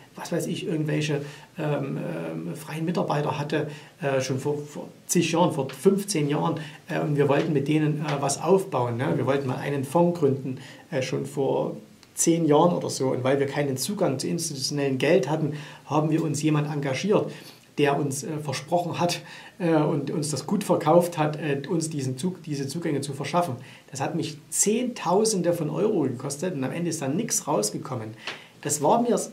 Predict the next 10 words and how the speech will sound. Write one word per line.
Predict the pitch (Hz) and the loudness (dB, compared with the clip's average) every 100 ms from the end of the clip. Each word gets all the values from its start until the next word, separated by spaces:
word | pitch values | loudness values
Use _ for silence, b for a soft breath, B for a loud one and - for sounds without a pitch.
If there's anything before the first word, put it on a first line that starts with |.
| - | -4
aber | 170 160 | -2 0
immer | 254 262 214 | 4 6 6
wert, | 151 175 269 - - - B B B B - | 4 0 -4 -8 -16 -20 B B B B -12
weil | 139 190 220 | -4 -2 0
ich | |
mir | 180 | 0
immer | 233 254 | 2 4
gesagt | 208 214 208 | 4 2 0
habe, | 190 | -2
okay, | 175 - 226 277 | -4 -2 0 0